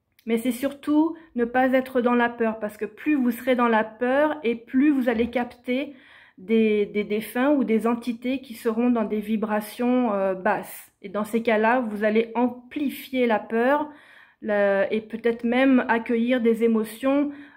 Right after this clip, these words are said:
euh, qui vont pas vous correspondre. Des, des crises de colère, des, des sanglots inattendus, euh, euh, vous vous posez beaucoup de questions, d'un seul coup, il y a, il y a une émotion forte qui vous traverse, vous savez pas d'où elle vient, pourquoi elle est là.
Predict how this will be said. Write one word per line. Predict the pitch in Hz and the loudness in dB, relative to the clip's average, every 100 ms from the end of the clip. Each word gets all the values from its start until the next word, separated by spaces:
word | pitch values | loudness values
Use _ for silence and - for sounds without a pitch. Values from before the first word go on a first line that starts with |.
| - | -8
euh, | 208 202 196 190 190 190 180 180 - - | -2 2 2 0 0 0 0 -4 -8 -14
qui | 220 | -6
vont | 220 | -4
pas | 220 254 | 0 0
vous | 240 240 | 0 2
correspondre. | 240 233 226 - 233 202 - _ _ - | 2 2 0 -2 -2 -4 -12 _ _ -8
Des, | 196 | -6
des | 185 214 | -4 -6
crises | - 214 | -4 0
de | 214 | 0
colère, | 226 226 214 226 240 247 254 226 202 | 2 2 4 2 2 2 2 0 0
des, | 196 196 | 0 0
des | 185 214 | -2 -6
sanglots | - 262 240 226 233 247 | -2 0 2 4 4 4
inattendus, | 233 214 220 220 202 220 262 269 269 254 | 2 0 0 -4 -2 -2 0 0 0 0
euh, | 214 208 208 - - - | 0 -2 -6 -20 -20 -10
euh, | 196 196 196 196 | -4 0 0 -4
vous | 196 208 | -6 -4
vous | 226 | -4
posez | 240 233 240 | 0 2 2
beaucoup | 233 240 247 | 0 0 -4
de | |
questions, | - 233 - 277 | -4 -6 -2 0
d'un | 254 247 | 2 2
seul | 247 | -2
coup, | 233 277 285 | -2 2 4
il | |
y | 240 | 4
a, | |
il | 208 | 4
y | |
a | 208 | 2
une | 220 240 | 4 4
émotion | 277 262 262 277 262 | 6 4 0 -2 -2
forte | - 262 262 | -2 -6 -6
qui | 240 | -10
vous | 220 240 | -8 -8
traverse, | - 240 240 254 | -4 -2 0 0
vous | 233 | -2
savez | 226 208 208 | -6 -6 -4
pas | 247 | -2
d'où | 233 254 | 0 0
elle | 240 | 0
vient, | 226 240 262 | 0 0 0
pourquoi | 254 233 - 240 240 | -2 -12 -4 0 2
elle | |
est | 220 | 2
là. | 214 233 | 4 2